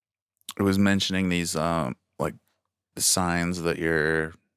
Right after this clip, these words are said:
like, doing better than you, you think you are, kind of thing.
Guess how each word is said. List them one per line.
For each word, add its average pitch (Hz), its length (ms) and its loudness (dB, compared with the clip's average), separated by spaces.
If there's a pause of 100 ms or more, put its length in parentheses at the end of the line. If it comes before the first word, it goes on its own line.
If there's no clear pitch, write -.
(460)
like, - 260 -8
doing 82 260 0
better 78 320 2
than 78 180 -2
you, 76 220 -2 (100)
you 85 140 -6
think 78 260 -4
you 82 100 0
are, 82 200 2
kind 85 240 -6
of 87 60 -4
thing. 90 200 -2